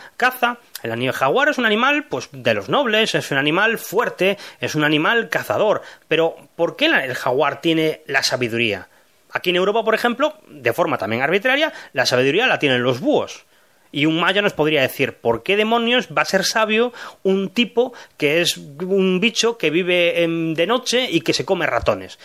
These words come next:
Bueno, pues para nosotros el búho es sabio y ya está. Pues para los mayas el jaguar era sabio. Y entonces el arqueólogo nos, el antropólogo nos seguía hablando de toda esta historia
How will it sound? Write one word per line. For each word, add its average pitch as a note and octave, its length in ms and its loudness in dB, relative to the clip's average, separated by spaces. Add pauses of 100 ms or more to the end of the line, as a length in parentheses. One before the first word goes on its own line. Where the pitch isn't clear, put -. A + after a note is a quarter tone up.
Bueno, D#3+ 180 2
pues D#3+ 120 0
para F#3+ 160 0
nosotros A3+ 380 0
el F3+ 100 2
búho A#3+ 420 -2
es D#3 180 0
sabio - 440 -6
y C3+ 120 -2
ya C#3+ 100 4
está. - 340 -4 (400)
Pues C4+ 180 2
para A3 440 -2
los G#3 240 -2
mayas C4+ 640 0
el E3+ 200 0
jaguar A3 580 0 (360)
era F#3+ 360 0 (340)
sabio. F#2 500 -2 (800)
Y C4 80 -2
entonces E4 400 2
el C4+ 120 2
arqueólogo C4 440 0
nos, E3+ 160 -4
el D#3 320 2
antropólogo F3 500 0
nos D3+ 120 0
seguía G3+ 260 2
hablando G#3+ 360 2
de C3 40 -2
toda F3+ 160 0
esta G#3 140 0
historia G#3+ 420 0